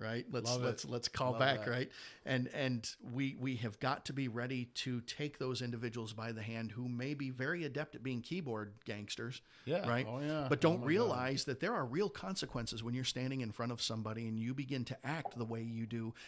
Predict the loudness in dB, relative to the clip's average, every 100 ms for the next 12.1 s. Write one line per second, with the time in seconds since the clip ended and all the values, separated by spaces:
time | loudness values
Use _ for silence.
0 | -4 0 2 2 2 0 -2 -4 -2 -2
1 | -2 -4 -4 -4 -4 -2 -2 -2 -2 -2
2 | 0 -2 -2 -4 -6 -6 -4 -6 -6 -12
3 | -16 -12 -8 -8 -8 -10 -14 -18 -16 -16
4 | 0 2 4 6 6 4 -2 -12 -6 2
5 | 4 6 4 4 2 2 0 0 0 0
6 | 0 -2 -2 -2 -2 -2 -2 -8 -8 -2
7 | 0 2 2 2 0 -2 -2 0 0 -2
8 | -2 -2 -2 -6 -8 -14 -20 -20 _ -6
9 | 2 4 6 4 -2 -4 -6 -4 -2 0
10 | 0 0 -2 -2 -4 -6 -6 -8 -8 -6
11 | -4 -2 -2 -2 -2 -2 -2 -2 -2 -4